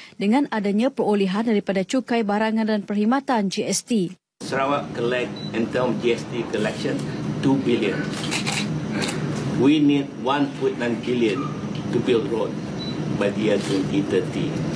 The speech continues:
Speaker 2: to complete the four thousand and two kilometer of road. You can see the connection there. Kalau kita keep dia punya money tu, duit tu, two, two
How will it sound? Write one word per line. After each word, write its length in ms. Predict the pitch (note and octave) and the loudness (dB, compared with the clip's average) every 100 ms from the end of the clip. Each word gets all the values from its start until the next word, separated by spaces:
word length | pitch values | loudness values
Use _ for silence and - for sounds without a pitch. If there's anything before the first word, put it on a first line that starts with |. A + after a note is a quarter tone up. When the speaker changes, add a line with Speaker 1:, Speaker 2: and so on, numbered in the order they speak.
| - - - | -2 0 0
Speaker 2:
to 80 | G#2+ - | 2 2
complete 400 | A#2 G#2 A#2+ A#2 | 0 0 0 0
the 80 | F#2+ | -2
four 160 | - B2 | 0 0
thousand 560 | A2+ G#2 G#2 G#2+ G2+ G2+ - G2 - - - - - | 2 0 0 2 2 0 -2 -2 -2 -2 -4 -2 0
and 80 | G#2+ G2+ | 2 2
two 160 | A2+ G2 | 2 0
kilometer 560 | - G2 F#2+ F#2+ G2+ F#2+ | 2 2 2 0 2 0
of 200 | - G#2 - | 0 -2 0
road. 160 | - - - - - - - - - - - - - A#2+ | -2 0 0 0 0 -2 -2 0 2 2 2 2 2 4
You 160 | A#2+ | 2
can 160 | - C3+ | 4 2
see 240 | B2+ C#3+ | 4 4
the 80 | A#2+ A#2 | 4 2
connection 560 | A2 G2 F2+ - G2+ G#2 | 0 0 0 -2 0 0
there. 160 | - - - - | 0 -4 -4 -2
Kalau 240 | - G#2+ A2+ | -2 2 0
kita 480 | D3 C#3 C#3+ B2 - | 2 2 2 2 2
keep 160 | C3+ | 0
dia 240 | B2 G#2+ G#2+ | 2 2 2
punya 240 | A2 A2 | 2 0
money 400 | G2+ B2 C#3 B2 G#2+ | 2 4 4 4 2
tu, 240 | D3+ A2 F#2+ - | 2 2 -2 2
duit 160 | B2 A#2 | 4 4
tu, 160 | A#2 A#2 A#2 | 0 -2 0
two, 240 | B2+ A#2+ | 0 2
two 80 | B2+ | 2